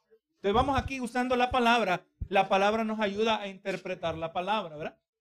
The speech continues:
Entonces cuando dice mies, yo sé que la palabra dice mies en otro lugar. Ya encontramos ese verso, ¿verdad? Y cuando se habla de la mies, está hablando del trigo.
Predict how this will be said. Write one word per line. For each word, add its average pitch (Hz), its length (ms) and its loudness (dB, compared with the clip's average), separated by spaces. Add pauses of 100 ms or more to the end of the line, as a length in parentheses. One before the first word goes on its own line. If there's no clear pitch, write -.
(180)
Entonces 254 280 -4
cuando 226 260 0
dice 247 260 -2
mies, 311 420 0 (180)
yo 240 160 0
sé 277 200 0
que 262 100 0
la 220 140 4
palabra 233 320 6
dice 247 240 0
mies 254 260 2
en 220 120 0
otro 247 180 0
lugar. 226 440 0 (100)
Ya 180 120 -2
encontramos 190 460 -2
ese 170 120 -6
verso, 160 280 -2
¿verdad? 170 180 -10 (720)
Y 226 120 2
cuando 233 240 4
se 220 120 4
habla 214 240 4
de 240 80 6
la 220 140 2
mies, 240 320 -4
está 220 160 -8
hablando 214 340 -2
del 196 160 -4
trigo. 226 460 -6